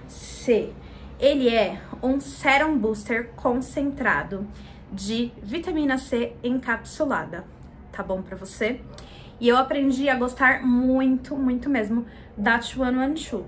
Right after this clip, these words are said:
Tudo que eu tenho deles, deixa eu ver se aqui ele foca. Tudo que eu tenho deles é, tipo, maravilhoso. Desde o shampoo até, tipo, o pó da maquiagem. Tudo, tudo muito bom. O creminho anti-espinhas. Meu, é tudo muito bom.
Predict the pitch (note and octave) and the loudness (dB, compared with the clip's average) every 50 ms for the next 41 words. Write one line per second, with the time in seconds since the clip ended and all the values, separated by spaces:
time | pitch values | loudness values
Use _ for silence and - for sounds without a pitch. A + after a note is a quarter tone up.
0 | - - - G#4 A#4+ - C#5 C#5 - A4 - - D#4 B3 B3 G#3+ G3+ G#3+ G#3+ A3 | -10 -6 -4 -2 0 0 -2 -2 -2 -4 -2 0 0 0 0 2 2 0 0 0
1 | B3 A#3+ - - - - - - - D4 C4+ B3+ - - G#3 G#3+ - - - F#3+ | -2 -6 -8 -10 -12 -12 -14 -14 -10 -10 -8 -8 -8 -10 -12 -14 -14 -14 -14 -14
2 | - - - - - - - A2 G#2 - - - - - - - - - - - | -14 -14 -14 -14 -14 -14 -14 -14 -14 -14 -16 -18 -20 -20 -20 -20 -20 -20 -20 -20
3 | - - - - - - - - - - E4+ F4 G#4 G#4 B4+ A#4+ A#4+ G4 C#4+ C4 | -20 -18 -18 -18 -18 -18 -18 -12 -8 -4 -2 0 0 2 0 0 2 2 2 2
4 | A#3 G#3 A3 A3+ B3 B3 A#3+ A#3 - - - A#3+ A#3+ - - - C#4+ C4+ C4 A#3 | 2 2 2 2 2 0 0 -4 -4 -4 -4 -4 -4 -4 -6 -2 0 2 2 2
5 | A3 A3 A#3+ C#4+ D4+ D#4 G#3+ F#3+ F#3 F#3 F#3 F#3+ G#3 G#3+ A3+ B3 A#3+ C4 - - | 2 0 0 0 2 2 2 2 0 -4 -6 -4 -2 0 0 0 -2 -4 -6 -4
6 | - C#4+ D4 D#4+ E4 - - C4+ A3+ G#3 G#3 A3 G#3 G#3 G#3 - A#3+ A3+ A3 A3 | -2 -2 -2 -2 -4 -6 -4 -2 0 0 2 2 2 0 0 2 2 2 2 0
7 | - - - - C#4+ - - - - - - C4+ A3+ G#3+ G#3 A3 G#3+ A#3+ G#3+ G3+ | -2 -8 -6 -6 -4 -4 -4 -6 -6 -2 2 4 6 6 6 6 4 2 0 0
8 | A3 A3+ A3+ A3+ A3 - - A#3 F#3+ E3 F#3+ G3+ G#3 G#3+ G#3 G#3 G#3 - - - | -2 -2 -2 -4 -6 -6 -4 -2 -2 -2 -2 -4 -4 -4 -4 -4 -4 -6 -10 -14
9 | - - - - - E4 D#4+ A3+ A#3 - - D4+ C4+ C4 C4+ C#4 C4+ - B3+ A3+ | -16 -18 -14 -8 -4 -4 -2 -2 -4 -4 -4 -4 -2 -2 0 -2 0 0 2 0
10 | G3 - - - - - - - - - - - - - B3 A#3 A#3 A#3 A#3 A#3 | 0 0 -2 -8 -14 -16 -16 -16 -16 -14 -12 -6 -2 0 2 2 4 4 4 4
11 | B3 A#3+ A3+ A3 A#3 A#3 - - B3+ A#3 - - - - - A#3 G3+ G3 G#3+ A3 | 4 2 0 -2 -2 -4 -4 -6 -8 -8 -8 -10 -10 -6 -4 -2 -2 -2 -2 -2
12 | G#3+ G#3 G#3 G#3 A#3 C4+ C#4+ A#3 - - A#3 A#3+ - C4+ A3 B3+ B3+ C4+ D4+ D#4 | -2 -4 -4 -2 0 2 2 2 2 0 -2 -2 -2 -2 0 2 2 2 2 0
13 | D#4 D4 A3+ F#3 E3 F3+ | -2 -2 -2 -2 -2 -4